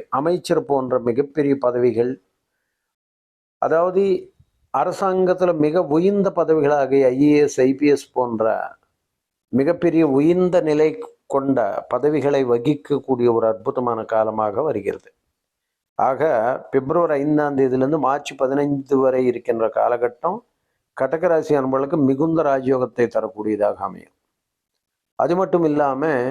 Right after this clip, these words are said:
செவ்வாய் அ-, அங்கிருந்தபடி உங்களுடைய தொழில் ஸ்தானத்தை பார்வையிடுவதனால அதிகார வர்க்கத்துல எதிர்பாராத மாற்றம், முன்னேற்றம்,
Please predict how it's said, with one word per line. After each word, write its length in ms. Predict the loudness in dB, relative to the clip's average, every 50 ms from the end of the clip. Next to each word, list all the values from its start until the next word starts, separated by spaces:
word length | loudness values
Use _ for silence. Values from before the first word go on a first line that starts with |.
| -6 -8 -12 _ _ _ _ _ -10
செவ்வாய் 460 | -4 -2 0 0 0 -2 -2 -2 -2
அ-, 240 | -2 -2 -4 -4 -4 -4
அங்கிருந்தபடி 760 | -2 0 0 2 2 2 2 2 0 -2 -2 -2 -2 0 2 2
உங்களுடைய 380 | 2 2 2 2 0 0 0 -2 -2
தொழில் 300 | -2 0 0 0 -2 -2
ஸ்தானத்தை 440 | -4 -6 -6 -6 -4 -4 -2 -2 -2 -2
பார்வையிடுவதனால 760 | -2 0 0 0 0 0 0 0 0 0 0 0 0 -2 -2 -2 -4 -6 -10 -16 _ _ _ _ _ _ _ _ _ _
அதிகார 400 | -4 -2 -2 0 0 0 2 2 2
வர்க்கத்துல 520 | 0 0 -2 -2 -2 -2 -2 0 0 0 0 0
எதிர்பாராத 720 | 0 0 0 0 0 0 2 2 2 2 2 0 0 0 0 0 0 -2 -4 -4 -2
மாற்றம், 540 | 0 0 0 0 -2 -4 -4 -4 -4 -4 -8 _ _ _ _ _ -4
முன்னேற்றம், 640 | -2 0 2 2 0 0 -2 -4 -6 -6 -6 -6 -8